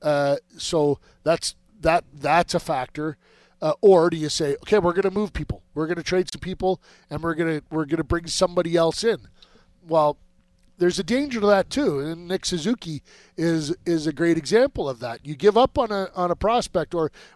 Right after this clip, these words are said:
or, uh, not that they gave up on Nick, they put him in, and they got a really good player in return. But now Nick is turning into, uh, a guy who's gonna be dominant in this league, I think. So, uh, that, that's one area of focus. I also think the goaltending needs to be,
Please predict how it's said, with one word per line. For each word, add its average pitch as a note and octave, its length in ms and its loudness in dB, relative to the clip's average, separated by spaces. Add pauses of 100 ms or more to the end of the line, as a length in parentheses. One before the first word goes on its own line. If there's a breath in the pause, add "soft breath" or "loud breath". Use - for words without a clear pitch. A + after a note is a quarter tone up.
or, E3+ 260 2
uh, F#3 100 -8 (140)
not G3+ 160 4
that C#3+ 80 -16
they C#3+ 100 -4
gave C#3+ 240 -6
up A3+ 220 6
on C3+ 180 -4
Nick, C#3+ 200 -10
they C3+ 120 -6
put A#3 220 0
him D#3 80 -8
in, E3 80 -6
and C3+ 80 -8
they B2+ 80 -8
got B2+ 100 -6
a A2+ 60 -8
really C#3+ 280 -4
good A#2+ 200 -10
player C#3+ 340 -4 (360 soft breath)
in D#3+ 160 -6
return. C#3+ 580 0
But C#3 240 -4 (100)
now E3+ 300 -4
Nick G#3 240 -2
is D3+ 100 -8
turning E3+ 320 -6
into, D#3 480 -6 (400 soft breath)
uh, C#3+ 320 -4
a E3 60 -10
guy D#3+ 300 4
who's D#3 260 0
gonna D#3+ 240 -6
be E3+ 180 -6 (240)
dominant G#3 440 2
in C#3+ 40 -18
this C#3 240 -8
league, B2 220 -8
I A#2 100 -8
think. B2 320 -16
So, C#3+ 300 -2 (440 soft breath)
uh, C#3+ 100 -6
that, G#3 200 -2
that's B3+ 240 6
one F#3+ 240 0
area A3 280 4
of G#3 60 2
focus. G#3+ 520 0
I A#2 80 -10
also F3+ 340 0
think - 300 -12
the C3 80 -10
goaltending E3 580 -6
needs F3 300 -14
to D#3 100 -10
be, C#3 220 -6